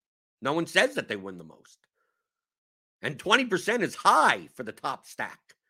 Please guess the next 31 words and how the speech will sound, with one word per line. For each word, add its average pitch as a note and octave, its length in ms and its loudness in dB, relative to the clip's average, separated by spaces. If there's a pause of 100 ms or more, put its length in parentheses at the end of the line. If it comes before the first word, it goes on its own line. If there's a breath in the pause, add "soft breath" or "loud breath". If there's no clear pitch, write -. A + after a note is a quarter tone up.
(840)
for A2+ 120 -6
a G#2+ 60 -6
top - 340 -8
stack - 400 -2
percentage, A2 560 -8
if A#2+ 100 -18
you G#2 120 -12
ran A2+ 200 -4
the G#2 80 -8
simulations G2+ 680 -12
on C3+ 160 -6
a B2 60 -6 (140)
fifteen-game D#3+ 800 -8
slate. D3+ 380 -10 (920 soft breath)
The C#3 100 -4
top G3 260 0
stack A#3 340 2
on C3 160 -2
most D#3 260 -2
slates G3 260 -4
is F#2 120 -18 (280)
twelve C3+ 420 -6
percent, D#3 360 -10 (1300)
right? G#2 240 -12
Ten C3+ 300 -6
to B2 80 -6
fourteen B2 600 -14
percent, C3 460 -10
something B2+ 260 -10
like B2+ 200 -10
that. E3+ 180 -16